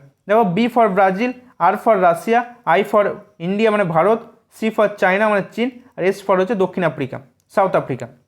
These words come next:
ঠিক আছে, এটা গেল ব্রিক্স। এবার দেখে নেব বিমস্টেক, যার সদর দপ্তর বাংলাদেশের ঢাকাতে অবস্থিত। তো এর সদর, এ-, এর সদস্য দেশ কে কে রয়েছে? বাংলাদেশ, ভুটান, ভারত, নেপাল, শ্রীলঙ্কা, মায়ানমার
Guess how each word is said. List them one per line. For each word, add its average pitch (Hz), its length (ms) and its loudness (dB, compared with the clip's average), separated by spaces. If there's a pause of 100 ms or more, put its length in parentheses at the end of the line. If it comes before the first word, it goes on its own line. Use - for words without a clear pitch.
(440)
ঠিক 233 140 -8
আছে, 254 120 2
এটা 214 140 2
গেল 240 100 2 (120)
ব্রিক্স। 226 280 -2 (640)
এবার 220 180 2
দেখে 254 180 2
নেব 269 100 2 (140)
বিমস্টেক, 220 460 0 (480)
যার 196 240 2
সদর 233 280 0 (120)
দপ্তর 240 280 0 (260)
বাংলাদেশের 220 520 0 (260)
ঢাকাতে 226 340 2
অবস্থিত। 175 400 -2 (680)
তো - 120 -4
এর 240 100 0
সদর, 233 200 2 (160)
এ-, 202 220 0
এর 240 160 2
সদস্য 240 240 2 (120)
দেশ 254 140 0
কে 247 120 0
কে 254 60 2
রয়েছে? 254 280 2 (420)
বাংলাদেশ, 214 580 2 (420)
ভুটান, 214 380 0 (440)
ভারত, 202 320 2 (280)
নেপাল, 190 400 0 (320)
শ্রীলঙ্কা, 196 520 0 (280)
মায়ানমার 185 480 0